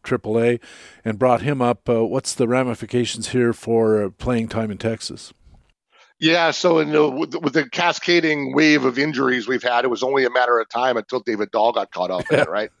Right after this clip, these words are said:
Speaker 1: Yeah.
Speaker 2: <laughs> So, uh, you know, Jason Martin is probably a little bit interesting more from the opportunity perspective than the skills perspective.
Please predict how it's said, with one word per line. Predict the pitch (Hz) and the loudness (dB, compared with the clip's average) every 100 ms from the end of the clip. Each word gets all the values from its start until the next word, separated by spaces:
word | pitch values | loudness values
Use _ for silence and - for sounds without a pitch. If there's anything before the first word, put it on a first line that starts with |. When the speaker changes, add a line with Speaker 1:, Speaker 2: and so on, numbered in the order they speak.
| - | -8
Speaker 1:
Yeah. | 151 87 - _ - - - - _ _ _ | -8 -8 -16 _ -20 -16 -16 -20 _ _ _
Speaker 2:
<laughs> | - - - - - - _ - - | -6 -4 -10 -10 -20 -20 _ -20 -8
So, | - 185 160 | 2 4 6
uh, | 160 156 | 6 4
you | 196 | 2
know, | 185 | 0
Jason | 254 277 254 | 0 -4 2
Martin | 226 202 185 | 2 0 -8
is | 202 185 196 156 | -4 -4 -4 -6
probably | 180 180 165 | -2 0 0
a | |
little | 139 165 185 | 2 4 4
bit | 180 | 4
interesting | 170 160 160 180 165 | 2 0 -6 -4 -4
more | 123 143 160 | 0 2 2
from | - 165 147 135 - _ _ _ - | 2 0 0 -4 -14 _ _ _ -4
the | 156 | 0
opportunity | 147 135 - 180 170 180 170 | 0 -2 -12 -8 -8 -8 -4
perspective | 170 - 156 - 170 147 | -4 -2 -2 -2 -6 -6
than | 147 131 | -8 -4
the | 117 | -4
skills | - - 170 180 165 | -4 -6 0 0 0
perspective. | 190 170 185 170 190 190 | -6 -6 -6 -2 0 0